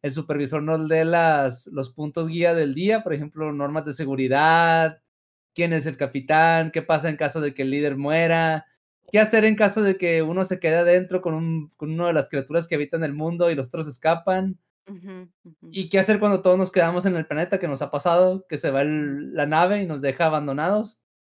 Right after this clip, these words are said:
Speaker 1: Pero, eh, no, nunca pensé que un juego que se ve tan culero, güey, me divirtiera tanto. <laughs>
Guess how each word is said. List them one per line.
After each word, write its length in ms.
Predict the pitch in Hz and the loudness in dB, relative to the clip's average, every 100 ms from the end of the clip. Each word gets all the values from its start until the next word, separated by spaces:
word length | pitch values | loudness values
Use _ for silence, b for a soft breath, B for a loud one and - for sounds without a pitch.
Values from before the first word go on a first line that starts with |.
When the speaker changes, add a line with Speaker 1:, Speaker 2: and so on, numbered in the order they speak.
| _ _ _ _ _ | _ _ _ _ _
Speaker 1:
Pero, 300 | 185 196 180 | 4 4 2
eh, 180 | 185 202 | -2 -2
no, 280 | 208 214 247 | 0 0 2
nunca 260 | 233 254 330 | 0 -2 -2
pensé 260 | 226 233 220 | -2 -2 -4
que 60 | |
un 80 | 269 | -2
juego 160 | 269 277 | -2 -2
que 80 | |
se 140 | - 175 | -4 -2
ve 120 | 196 | -2
tan 440 | 196 247 269 262 | -2 -2 0 0
culero, 460 | 254 208 196 226 240 | -2 -2 2 6 6
güey, 120 | 226 | 4
me 140 | 208 180 | 2 2
divirtiera 520 | 175 170 165 175 190 | 2 0 2 0 2
tanto. 320 | 214 226 262 | 0 2 2
<laughs> 540 | 247 - 190 208 185 | 2 0 0 0 0